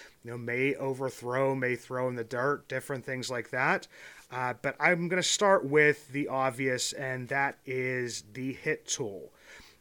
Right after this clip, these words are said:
Uh, for the Pirates, there is one player who is in the first tier that is, you know, not head and shoulders above every other player,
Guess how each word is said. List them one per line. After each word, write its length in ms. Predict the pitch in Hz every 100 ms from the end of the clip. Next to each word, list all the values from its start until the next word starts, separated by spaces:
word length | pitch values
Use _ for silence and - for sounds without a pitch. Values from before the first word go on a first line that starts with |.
| -
Uh, 160 | 127 113
for 560 | - 151 170 180 185
the 200 | 185 143
Pirates, 760 | 139 - 165 170 175 170 165 -
there 300 | 127 139 139
is 440 | 135 131 127 113
one 300 | 120 156 180
player 480 | - 165 160 160 156
who 460 | - 143 143 143 143
is 580 | 139 135 139 135 127 - - - - - -
in 220 | 175 175
the 80 | 160
first 460 | - 156 156 -
tier 400 | - 139 139 135
that 260 | 120 123 -
is, 600 | 139 139 135 131 117 - -
you 80 | 127
know, 320 | 123 123 120 - - - -
not 180 | 190 165
head 400 | - 147 156 147
and 200 | 131 -
shoulders 680 | - 127 131 147 147 143 139
above 420 | 143 139 147 147 135
every 300 | 151 143 147
other 200 | 147 143
player, 560 | - 156 143 147 143